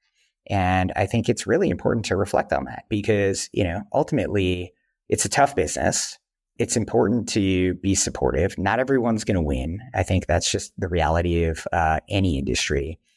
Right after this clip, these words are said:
But, you know, we also work in a world which is built on standards,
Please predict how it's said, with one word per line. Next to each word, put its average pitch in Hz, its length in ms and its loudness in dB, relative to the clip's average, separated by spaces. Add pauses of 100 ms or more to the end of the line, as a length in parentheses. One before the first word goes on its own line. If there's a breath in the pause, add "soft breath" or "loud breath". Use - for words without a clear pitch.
(260)
But, 110 320 0
you 127 100 -2
know, 104 280 0
we 113 140 0
also 120 320 2
work 101 260 0
in 98 60 2
a 80 80 0
world 92 360 2
which 98 200 -2
is 85 220 -2
built 104 300 -4
on 120 140 4
standards, - 760 -2